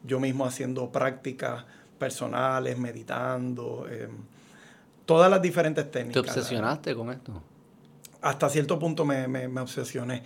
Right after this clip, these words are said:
Speaker 1: con esto. Eh, me, y entonces, en, en el camino, ¿verdad? Em, en, entendiendo y viendo cómo iba yo, mi mente funcionando y, y todo alrededor iba, iba funcionando,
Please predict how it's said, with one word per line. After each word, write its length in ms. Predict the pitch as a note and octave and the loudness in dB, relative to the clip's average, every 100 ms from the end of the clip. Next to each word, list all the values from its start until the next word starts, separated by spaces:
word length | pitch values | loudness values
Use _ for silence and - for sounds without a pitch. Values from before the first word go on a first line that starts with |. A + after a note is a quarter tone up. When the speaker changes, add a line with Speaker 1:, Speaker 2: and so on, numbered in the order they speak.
| - - - | -14 -20 -4
Speaker 1:
con 200 | C#3 B2 | -2 -2
esto. 340 | A2 - - - | -4 -8 -8 -6
Eh, 120 | D#3+ | -6
me, 240 | B2+ - - - - - - - | -4 -8 -12 -18 -20 -18 -18 -10
y 140 | D#3+ D#3+ | 2 4
entonces, 680 | D3+ D3 D3+ A3 G3+ - - - - - - | 6 4 6 6 4 -2 -12 -20 -20 -20 0
en, 220 | E3+ D#3 | 2 2
en 200 | - D#3 | 2 4
el 220 | D3+ D3 | 4 2
camino, 560 | - C#3+ E3+ B3+ F#3+ F#3+ - | 2 4 4 2 0 -4 -12
¿verdad? 360 | - C3 D#3+ B3+ - | -6 -6 -6 -10 -12
Em, 160 | D#3 D#3+ E3+ - - - | -12 -10 -14 -18 -18 -12
en, 200 | C3+ C3+ | -10 -6
entendiendo 920 | C#3 C#3 C#3+ C3+ B2+ C#3+ F3 F#3+ E3+ | -4 -2 0 0 -2 2 2 2 0
y 120 | C#3+ | -2
viendo 1000 | C3+ C#3+ D#3+ F3+ F3 D#3 C#3+ C#3 C3+ - - - - - - - - - - - | -2 0 2 2 2 2 4 2 0 -4 -16 -20 -20 -20 -20 -20 -20 -20 -20 -2
cómo 360 | E3+ E3 F3 G#3 | 4 6 6 6
iba 280 | F#3+ F3+ F3 | 6 6 6
yo, 340 | D#3+ E3+ E3 - - - - | 6 4 0 -10 -20 -20 -4
mi 140 | D#3 D3 | 0 4
mente 520 | D3+ F3 E3 C#3+ D3 | 4 4 2 0 -2
funcionando 800 | D#3 C#3+ D3 C#3 D3 F3 D#3+ D3+ | 0 -4 -2 0 2 2 2 2
y, 80 | C#3+ | 0
y 240 | C#3 F#3+ | -2 -4
todo 280 | - D3 E3 | 2 6 6
alrededor 540 | D#3 D#3 D3+ D3 D3 | 6 4 4 4 4
iba, 420 | D3 C#3+ C#3 C#3 - | 2 0 0 -2 -4
iba 280 | C#3+ C#3+ C3+ | -2 0 0
funcionando, 800 | - C#3+ - C#3+ B3+ B3 D#3 | -2 -4 -2 -2 0 0 -4